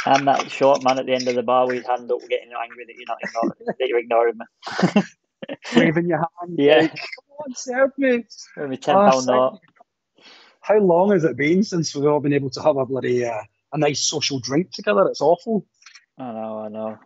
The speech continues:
Speaker 1: Um, Kim Burns has said she's used the eraser and it was amazing. Warm water, twenty minutes, and it faded the blue to a yellow, and it was gone clean, and then it was left as a clean blonde.
Speaker 2: Amazing, absolutely amazing, Kim. And actually, I know Kim, and, uh, we were having a chat on a,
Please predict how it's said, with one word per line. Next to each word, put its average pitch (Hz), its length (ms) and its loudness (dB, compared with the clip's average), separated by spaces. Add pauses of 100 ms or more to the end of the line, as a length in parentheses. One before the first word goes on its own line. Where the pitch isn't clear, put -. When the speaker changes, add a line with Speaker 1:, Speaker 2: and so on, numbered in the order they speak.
(260)
Speaker 1:
Um, 139 400 4
Kim 170 220 -4
Burns 160 240 0
has 135 100 -10
said 147 180 -6
she's 165 260 -8
used 160 180 -8
the 143 100 -6
eraser 123 380 -2
and 123 80 -8
it 127 40 -10
was 131 100 -8
amazing. 127 440 -4
Warm 143 260 -2
water, 127 320 -2
twenty 143 340 -10
minutes, 117 280 -14
and 123 80 -20
it - 120 -20
faded 131 280 2
the 117 40 -18
blue 139 240 -6
to - 160 -14
a - 20 -6
yellow, 127 360 0
and 117 80 -10
it 120 60 -16
was 127 100 -14
gone 123 200 -6
clean, 131 360 -8 (240)
and 135 140 -2
then 131 120 -2
it 131 80 -6
was 131 80 -4
left 139 260 0
as 117 80 -12
a 127 60 -12
clean 127 380 -8
blonde. 143 300 -2 (1300)
Speaker 2:
Amazing, 143 680 0
absolutely 160 460 0
amazing, 151 340 0
Kim. 170 260 -4
And 165 120 -2
actually, 190 480 -2 (440)
I 147 60 -8
know 180 180 2
Kim, 165 400 -2
and, 151 300 -2
uh, 147 200 0
we 147 100 2
were 156 100 2
having 170 200 -2
a 147 40 -4
chat - 180 -8
on 151 360 0
a, 139 140 0